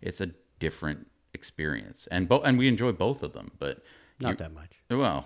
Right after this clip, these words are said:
Speaker 1: well, no, I'm,
Speaker 2: <laughs>
Speaker 1: I'm talking about hog.
Speaker 2: Okay, okay, hog.
Speaker 1: <laughs> No, no, no, not chopped beef. No, we enjoy chopped
Speaker 2: Like,
Speaker 1: beef.
Speaker 2: I grew up on chopped beef.
Speaker 1: I, I
Speaker 2: Uh,
Speaker 1: did
Speaker 2: uh,
Speaker 1: too,
Speaker 2: yeah,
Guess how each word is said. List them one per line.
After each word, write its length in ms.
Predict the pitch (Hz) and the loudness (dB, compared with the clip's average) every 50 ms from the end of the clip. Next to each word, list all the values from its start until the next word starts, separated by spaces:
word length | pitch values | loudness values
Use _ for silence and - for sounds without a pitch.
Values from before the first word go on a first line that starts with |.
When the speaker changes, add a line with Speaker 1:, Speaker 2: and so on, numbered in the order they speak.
| 113 - | 2 8
Speaker 1:
well, 120 | 131 135 147 | 8 10 12
no, 140 | 151 147 | 12 12
I'm, 200 | 143 131 117 135 | 12 12 12 12
Speaker 2:
<laughs> 480 | 190 170 143 139 156 165 143 127 160 139 | 12 12 12 12 10 10 10 8 8 6
Speaker 1:
I'm 40 | 127 | 8
talking 220 | 135 175 165 147 135 | 10 10 10 10 10
about 160 | 113 95 87 | 8 6 6
hog. 380 | 82 85 101 90 78 65 65 - - | 6 6 6 8 8 6 4 6 10
Speaker 2:
Okay, 400 | 185 180 165 - 139 117 107 123 | 12 12 12 12 10 8 10 8
okay, 160 | 127 - 113 104 | 8 8 6 4
hog. 180 | 104 95 - | 2 4 8
Speaker 1:
<laughs> 0 | |
No, 140 | 127 131 127 | 10 12 12
no, 100 | 123 113 | 12 12
no, 160 | 104 98 90 85 | 10 10 8 8
not 140 | 87 104 104 | 8 6 8
chopped 200 | - 98 82 - | 8 6 6 6
beef. 180 | - 60 - - - - - - - - - | 4 -2 -8 -10 -14 -18 -18 -18 -18 -2 2
No, 80 | - 160 | 4 8
we 100 | 160 156 | 8 8
enjoy 200 | 127 95 104 98 | 8 8 8 6
chopped 180 | 90 - 92 76 | 8 6 6 4
Speaker 2:
Like, 60 | - | 6
Speaker 1:
beef. 80 | - 151 | 6 6
Speaker 2:
I 80 | 196 | 6
grew 220 | 196 156 160 147 131 | 6 8 8 8 8
up 100 | 127 - | 8 8
on 120 | 117 101 92 | 4 0 0
chopped 240 | - 98 82 - | -2 -4 -6 -6
beef. 120 | - 82 82 | -4 2 2
Speaker 1:
I, 60 | 90 | 4
I 160 | 143 156 160 | 4 4 4
Speaker 2:
Uh, 20 | 160 | 4
Speaker 1:
did 140 | 131 107 95 | 4 2 2
Speaker 2:
uh, 20 | 101 | 2
Speaker 1:
too, 100 | 95 78 | 2 0
Speaker 2:
yeah, 120 | 65 65 | 0 0